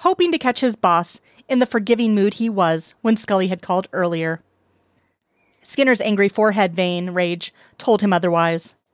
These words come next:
"Yes?" "Sir, I was wondering if you'd like to do a quick review of the cases before I write them up, or would you like me to leave you alone for five minutes so your blood pressure doesn't burst your eyeballs?" He really should have known not to joke at that moment,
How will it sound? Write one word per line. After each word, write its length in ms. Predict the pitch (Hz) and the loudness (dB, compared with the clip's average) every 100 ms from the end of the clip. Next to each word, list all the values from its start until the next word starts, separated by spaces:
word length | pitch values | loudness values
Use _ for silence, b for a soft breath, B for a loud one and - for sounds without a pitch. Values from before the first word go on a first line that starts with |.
| _ - | _ -2
"Yes?" 560 | 208 196 277 - - _ _ _ _ _ _ _ _ - | 0 0 -2 -6 -8 _ _ _ _ _ _ _ _ -10
"Sir, 440 | 294 - 392 247 - - | -4 0 4 2 0 0
I 280 | 240 233 247 | 2 4 2
was 180 | 240 | 2
wondering 460 | 214 202 190 175 175 B B B B | 0 0 0 0 -4 B B B B
if 120 | 254 | -2
you'd 120 | 269 | 0
like 160 | 262 247 | 2 0
to 60 | 226 | 2
do 140 | 247 | 2
a 40 | |
quick 260 | 233 294 - | 2 -2 -2
review 460 | 240 208 240 220 196 | -4 0 2 2 2
of 160 | 185 | 0
the 80 | 196 | -2
cases 520 | - 233 - 196 175 | 0 0 0 -2 -2
before 280 | - 196 214 | -6 0 2
I 80 | 196 | 4
write 220 | 196 220 | 2 2
them 160 | 208 202 | 0 2
up, 200 | 175 _ b b _ _ _ | 0 _ b b _ _ _
or 160 | 285 294 | 2 4
would 160 | 277 233 | 4 2
you 80 | 240 | 2
like 200 | 233 240 | 2 2
me 100 | 233 | 2
to 80 | |
leave 220 | 226 214 208 | 2 2 2
you 120 | 240 | 2
alone 320 | 233 196 190 | 4 2 0
for 100 | 190 | -2
five 240 | 180 185 185 | -2 0 0
minutes 420 | 180 180 - - | -2 -4 -6 -10
so 160 | - 269 | -2 0
your 160 | 254 | 2
blood 260 | 202 202 196 | 2 2 0
pressure 300 | - 180 180 | 0 -4 -4
doesn't 340 | 170 180 185 | -2 -2 -2
burst 260 | 185 170 - | -2 -2 0
your 80 | 170 | 0
eyeballs?" 560 | 170 170 170 175 - - _ _ _ _ _ _ _ | 0 -2 -2 -4 -8 -14 _ _ _ _ _ _ _
He 120 | - 269 | -4 2
really 260 | 247 226 | 4 4
should 200 | 214 - | 4 2
have 100 | 202 | 2
known 260 | 196 185 185 | 2 2 2
not 180 | 180 - | 0 0
to 80 | |
joke 300 | 196 196 185 | 0 2 0
at 80 | 185 | 0
that 180 | 180 175 | -2 0
moment, 440 | 185 180 175 - | 0 0 -2 -6